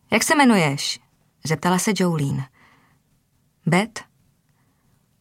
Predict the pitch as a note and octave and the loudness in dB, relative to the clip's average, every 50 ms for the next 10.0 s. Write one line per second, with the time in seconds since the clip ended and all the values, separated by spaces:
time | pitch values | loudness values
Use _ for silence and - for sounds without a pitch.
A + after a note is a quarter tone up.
0 | _ _ _ _ - E3+ F3 F#3 - G#3+ G3 - - G#3 G#3+ G#3+ G3 F#3 F#3 F#3 | _ _ _ _ 2 2 2 4 4 2 0 2 2 4 4 6 6 6 6 4
1 | G#3 C4 F4+ - _ _ _ _ _ _ _ _ _ _ _ _ - - F3+ - | 4 2 0 -6 _ _ _ _ _ _ _ _ _ _ _ _ -2 0 0 2
2 | G3+ F#3+ A3+ A#3 C4+ - A#3+ F3+ C3+ - - _ _ _ _ _ _ _ _ _ | 2 4 4 4 4 4 2 0 0 -2 -8 _ _ _ _ _ _ _ _ _
3 | _ _ _ _ _ _ _ _ _ _ _ _ _ _ _ _ _ _ _ D#3+ | _ _ _ _ _ _ _ _ _ _ _ _ _ _ _ _ _ _ _ -4
4 | C#3 D#3+ F3 G3 A3+ A3+ A#3+ A#3+ A#3+ A#3+ A#3 A#3+ A#3+ G#3+ - F3 F3+ F#3 F#3 F3+ | -2 -2 -2 0 2 2 4 4 4 6 6 6 4 4 2 2 0 0 0 0
5 | F3 D#3 D3 D3 B2+ - - _ _ _ _ _ _ _ _ _ _ _ _ _ | -2 -2 -4 -6 -8 -10 -14 _ _ _ _ _ _ _ _ _ _ _ _ _
6 | _ _ _ - - - G3 F#3+ F#3+ F#3 E3+ E3 E3+ F3 G3 G#3+ G#3+ G3 F3 E3 | _ _ _ -6 -2 0 0 2 4 4 4 4 4 4 4 6 6 4 4 2
7 | - - - D3 D3 D3+ D3 C#3+ - - - D#3+ G3 - - - D#3+ D3+ D3 C#3+ | 0 -2 -2 -2 -2 -2 -2 -4 -6 -6 -2 -2 -2 -2 -2 -4 -2 0 0 0
8 | C#3+ C#3+ C#3+ - - - - - - - - - - - - - _ - F3 F#3 | 0 -2 -4 -6 -10 -16 -20 -20 -18 -18 -20 -20 -20 -20 -20 -12 _ 0 2 2
9 | F#3+ F#3+ F#3 - F#3 F#3 - - F#3 F3 D#3+ - - C#3+ C#3+ C#3 D3 D3 C#3+ C3 | 2 2 2 2 2 2 2 2 0 0 0 0 -2 -2 -2 -2 -2 -2 -4 -4